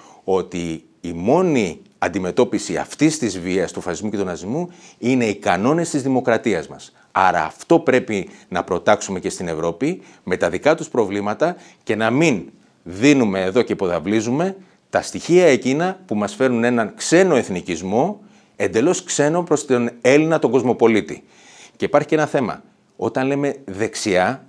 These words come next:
εννοούμε την λαϊκή δεξιά, εννοούμε την κεντροδεξιά. Υπάρχουν και εδώ στην πατρίδα μας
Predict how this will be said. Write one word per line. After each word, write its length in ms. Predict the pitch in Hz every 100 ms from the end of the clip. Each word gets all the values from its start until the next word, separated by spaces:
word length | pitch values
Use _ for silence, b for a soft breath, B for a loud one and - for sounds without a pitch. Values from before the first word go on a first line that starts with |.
| -
εννοούμε 600 | 101 101 110 139 147 139 -
την 420 | 107 98 92 92 -
λαϊκή 500 | - 117 107 92 143
δεξιά, 580 | 143 156 - 175 135 - - _ _
εννοούμε 440 | 98 101 117 127
την 260 | 123 120 101
κεντροδεξιά. 840 | 117 107 117 117 - 139 147 101
Υπάρχουν 300 | 98 139 139
και 120 | 135
εδώ 180 | 107 120
στην 120 | -
πατρίδα 220 | 113 131
μας 180 | 151